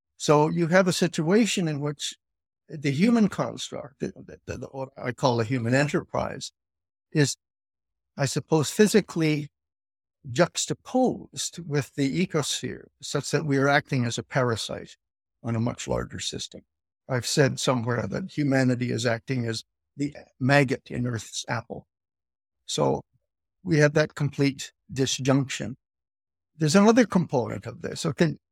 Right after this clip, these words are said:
first of all, I, I said human nature is part of this. Human beings are an evolved species.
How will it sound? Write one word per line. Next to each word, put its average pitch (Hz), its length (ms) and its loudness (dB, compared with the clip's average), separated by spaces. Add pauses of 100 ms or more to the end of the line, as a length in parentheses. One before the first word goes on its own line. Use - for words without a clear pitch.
(640)
first - 240 0
of 151 60 0
all, 131 120 6
I, 139 160 2
I 135 40 2
said 139 220 2
human 139 280 2
nature 127 360 0
is - 120 -12
part 147 280 -4
of 120 100 -6
this. - 280 -10 (800)
Human 233 380 4
beings 190 440 4 (160)
are 147 140 4
an 147 80 2
evolved 131 600 2
species. - 880 -6